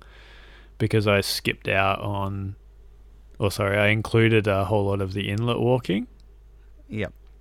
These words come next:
Speaker 1: Which was a little bit, um, nerve-wracking at times because I was so wary of snakes. I did this in late September. Every
Speaker 2: Mm.
Speaker 1: time I heard a rustle, I was like, "Shit," 'cause you don't, like, it's such long grass,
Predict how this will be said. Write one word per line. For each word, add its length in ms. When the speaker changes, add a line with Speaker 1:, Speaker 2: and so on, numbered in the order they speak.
Speaker 1:
Which 220
was 140
a 60
little 200
bit, 300
um, 420
nerve-wracking 720
at 140
times 440
because 920
I 80
was 160
so 440
wary 380
of 120
snakes. 440
I 40
did 200
this 240
in 420
late 220
September. 680
Every 260
Speaker 2:
Mm. 40
Speaker 1:
time 180
I 60
heard 200
a 60
rustle, 520
I 80
was 140
like, 280
"Shit," 220
'cause 180
you 80
don't, 440
like, 260
it's 180
such 300
long 260
grass, 720